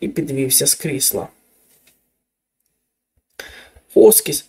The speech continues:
потиснув йому руку на прощання та спитав, "Чи не знаєте ви, яким курсом підете?" "Ні, ви маєте з'ясувати це самі. Ми не встановимо, будьте певні. Вся протока ж кишить нашими човнами".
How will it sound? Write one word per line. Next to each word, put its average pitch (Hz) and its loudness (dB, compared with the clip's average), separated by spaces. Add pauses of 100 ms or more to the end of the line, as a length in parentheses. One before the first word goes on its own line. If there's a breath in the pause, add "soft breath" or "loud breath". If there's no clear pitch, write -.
потиснув 170 0
йому 147 0
руку 160 -2
на 151 -4
прощання 160 -2
та - -8
спитав, - -8 (320 soft breath)
"Чи 185 4
не 208 0
знаєте 190 2
ви, 196 4
яким 156 -2
курсом - -6
підете?" - -8 (300)
"Ні, 175 2
ви 185 6
маєте 139 -4
з'ясувати 180 -4
це - -8
самі. - -6 (500 soft breath)
Ми 185 4
не 151 0
встановимо, 135 -2
будьте - -10
певні. - -4 (240 loud breath)
Вся - 2
протока 82 -2
ж - -10
кишить - -2
нашими 143 -8
човнами". 143 -8